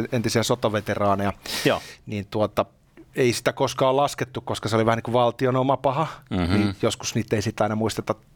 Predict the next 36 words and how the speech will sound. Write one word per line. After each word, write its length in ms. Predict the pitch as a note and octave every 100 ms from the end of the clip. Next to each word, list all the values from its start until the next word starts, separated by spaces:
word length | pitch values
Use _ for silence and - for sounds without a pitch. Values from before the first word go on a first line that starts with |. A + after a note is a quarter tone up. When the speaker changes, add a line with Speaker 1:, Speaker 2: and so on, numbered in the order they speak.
| _ -
Speaker 1:
pöyhiä 360 | A2+ A2+ A#2
niitä 200 | A2 G#2+
juttuja 320 | A#2+ - A2+
oikein 220 | G#2+ - G#2+
kunnolla. 280 | C#3 D3
Speaker 2:
Kyllä. 220 | F#2 F2 E2+ - -
Speaker 1:
Niin 160 | C#3
mä 100 | E3
en 80 | G3+
tiedä, 200 | G3+ F3
että 200 | E3 - - _
kuinka 320 | - G#3 G#3 F#3+
monet 240 | D#3 D3+ E3
ihmiset 360 | D#3+ D3+ B2
siitä 260 | - D#3+ C#3+
kärsi, 340 | B2 A#2 A2+
siitä 260 | A2 C#3+ B2
päätöksestä, 600 | - A2 A2+ - - A2+
että 200 | G2+ -
siinä 200 | A#2 A#2
oltiin 240 | A2 A#2+
vähän 180 | A#2 A#2
niin 80 | A2+
kuin 100 | A#2
myöhässä 400 | B2+ A#2 A2 -
sen 220 | G#2 F#2+ - - - - - -
heroinin 460 | B2 B2 A#2+ A2+ A2
todellisen 520 | B2+ B2 A#2+ A2+ A2+
luonteen 640 | A#2 C3 A#2+ A2 - F#2+ F2+
hoksaamisen 520 | A2+ A2 - G#2 A#2+
kanssa. 280 | D3 - - - -
Speaker 2:
Eli 580 | C#3+ A#2+ A#2 A2+ A2 A2
pluspervitiinit, 1000 | - B2+ - C3 A2 G#2+ A#2 A#2 A2+ -
ö, 280 | A#2+ B2 B2
amfetamiinijohdannaiset 1160 | - A#2 - A2 G#2+ G#2+ A2+ A2 A2 A2 A2 A2+
asiat, 580 | A2+ G#2+ A2 G#2 - -